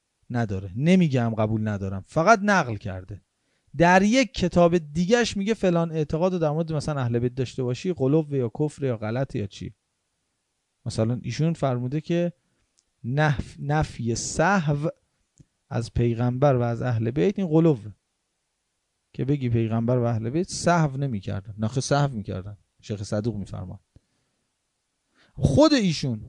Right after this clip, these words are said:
با اینکه این اعتقاد رو داشته، در کتب متعددش روایات صریحاً اصلاً نقل کرده که الامام لا یسهو، امام سهو نمی‌کند. اصلاً خودش، عین خودش. خب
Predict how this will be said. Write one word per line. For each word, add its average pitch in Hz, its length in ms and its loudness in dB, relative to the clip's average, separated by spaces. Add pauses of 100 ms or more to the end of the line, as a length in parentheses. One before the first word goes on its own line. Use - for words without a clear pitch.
با 123 80 -2
اینکه 165 180 -2
این 160 140 4
اعتقاد 120 400 0
رو 113 80 -4
داشته، 131 560 -6 (1400)
در 123 220 0
کتب 151 320 2
متعددش 147 920 0
روایات 139 600 2
صریحاً 165 1040 2
اصلاً 120 280 -4
نقل 117 440 -2
کرده 107 340 -6
که 117 180 -8
الامام 139 460 -2
لا 160 360 6
یسهو، 147 800 2 (440)
امام 143 300 -2
سهو 135 480 0
نمی‌کند. 131 760 -2
اصلاً - 180 -10
خودش، 147 320 -2
عین 151 240 -2
خودش. 127 360 -6 (1200)
خب 139 180 0